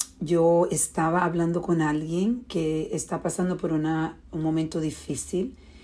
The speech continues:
y esa persona me llamó anoche y me pidió consejo. Y yo el consejo que le di a esta persona es,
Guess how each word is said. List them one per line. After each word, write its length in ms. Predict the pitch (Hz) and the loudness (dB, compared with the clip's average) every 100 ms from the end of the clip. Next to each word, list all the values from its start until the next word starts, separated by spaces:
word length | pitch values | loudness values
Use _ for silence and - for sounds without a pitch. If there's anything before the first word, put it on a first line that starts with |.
| - - | -20 -8
y 300 | 170 165 160 | -2 0 0
esa 260 | 165 - | -2 -2
persona 760 | 185 185 - 175 170 180 233 - - | 0 0 0 2 2 2 0 -2 -4
me 180 | 180 160 | 0 2
llamó 420 | 170 165 156 151 | 2 2 2 2
anoche 600 | 156 156 143 - 202 - - - - - - - - | 2 0 -4 -6 -8 -8 -14 -20 -20 -20 -16 -18 -4
y 580 | 190 185 180 180 175 180 175 | 2 4 4 4 2 2 2
me 160 | 175 | 0
pidió 340 | 170 165 175 175 | 2 4 4 4
consejo. 640 | 190 185 - 160 143 - - - - - - - - - _ | 2 0 -2 -4 -6 -14 -20 -20 -20 -20 -20 -20 -20 -20 _
Y 140 | 190 180 | -2 0
yo 380 | 156 190 208 220 | 4 6 6 4
el 120 | 190 | 0
consejo 720 | - 175 175 - 190 196 269 - | 2 0 2 2 2 2 -4 -6
que 160 | 185 | -2
le 200 | 160 160 143 | 0 0 -2
di 360 | 175 180 - - - - - - - - - - - | 0 0 -2 -12 -20 -20 -20 -20 -20 -20 -12 -8 0
a 140 | 180 | 2
esta 280 | 180 - 175 | 2 2 2
persona 640 | 170 151 202 196 175 175 | 2 2 0 2 2 2
es, 460 | 165 175 - - | -2 -2 -2 -2